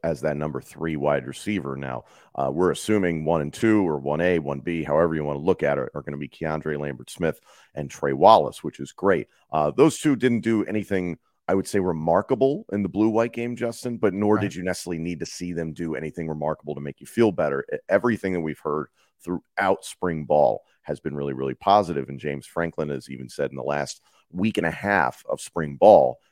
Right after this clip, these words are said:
Speaker 1: that Amari Evans had really come on. And then he also named guys like Caden Saunders, uh, Anthony Ivy, Malik McClain obviously got a good run during the blue-white game.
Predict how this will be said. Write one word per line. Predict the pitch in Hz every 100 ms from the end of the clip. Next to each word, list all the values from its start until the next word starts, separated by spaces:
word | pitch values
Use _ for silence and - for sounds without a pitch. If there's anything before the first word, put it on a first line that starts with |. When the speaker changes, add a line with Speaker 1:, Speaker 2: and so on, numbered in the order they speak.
| _
Speaker 1:
that | 80 76
Amari | 73 85 82 73
Evans | 73 76
had | 73 65
really | 73 73 69
come | 73 71
on. | 82 73 65
And | 65
then |
he | 65
also | 73 82 - 69
named | 67 67
guys | 65 69 65
like | 60 - _ _ 65
Caden | 64 60
Saunders, | - 101 90 64 - - _ -
uh, | - -
Anthony | 78 - 73 -
Ivy, | 92 90 85 62 - _ _
Malik | 73 80 78
McClain | 76 - - 113 92 73
obviously | 78 73 73 - 73
got | 71
a | 69
good | 80 78
run | 76 80 76
during | 73 69
the | 67
blue-white | 76 80 71 76 -
game. | 62 -